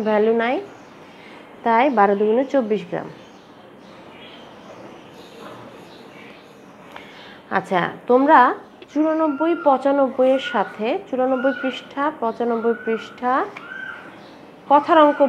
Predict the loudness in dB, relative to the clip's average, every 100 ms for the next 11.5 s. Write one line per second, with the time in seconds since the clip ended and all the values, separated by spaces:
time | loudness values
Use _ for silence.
0 | 6 4 4 0 -2 -10 -16 -16 -20 -20
1 | -16 -6 -6 -2 2 2 2 2 2 2
2 | 2 2 0 0 -4 -2 -4 -2 -6 -2
3 | 0 0 0 -2 -4 -4 -2 0 0 0
4 | -2 -2 -4 -2 -2 -2 -2 -4 -8 -8
5 | -12 -14 -18 -20 -20 -20 -20 -20 -20 -20
6 | -20 -14 -4 -2 0 -2 -2 -4 -4 -6
7 | -6 -14 -2 -2 -2 -8 -8 -8 -2 0
8 | 2 0 -2 -6 -4 -4 -6 -14 -14 -20
9 | -20 -20 -20 -20 -20 -20 -20 -20 -20 -20
10 | -20 -18 -2 -2 0 -2 0 2 2 0
11 | 0 -4 -2 0